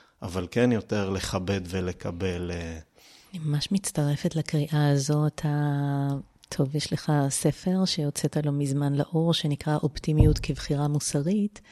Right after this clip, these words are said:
Speaker 2: אבל, אה, אני רוצה להגיד ש-, <laughs> גם האמירה הזו שלך היא אופטימית, שאתה חושב שהחברה למדה יותר לקבל, אה, דפוסים שונים, דרכי ביטוי שונות, אה,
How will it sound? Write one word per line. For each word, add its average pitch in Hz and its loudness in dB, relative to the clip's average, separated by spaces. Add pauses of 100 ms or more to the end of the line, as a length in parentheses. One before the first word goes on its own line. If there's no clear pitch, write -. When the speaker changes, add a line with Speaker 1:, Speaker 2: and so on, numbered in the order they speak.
(720)
Speaker 2:
אבל, 143 4
אה, 143 2 (400)
אני 151 4
רוצה 143 2
להגיד 151 4
ש-, - 2 (760)
<laughs> 170 6 (680)
גם 160 6
האמירה 156 6
הזו 156 6
שלך - 2
היא 170 2
אופטימית, 160 0
שאתה 151 -6
חושב - -2
שהחברה 151 -2
למדה 143 -2 (500)
יותר 151 0
לקבל, 151 0 (920)
אה, 147 0
דפוסים 214 0
שונים, 175 2
דרכי 143 -2
ביטוי 202 0
שונות, 160 -2
אה, 151 -2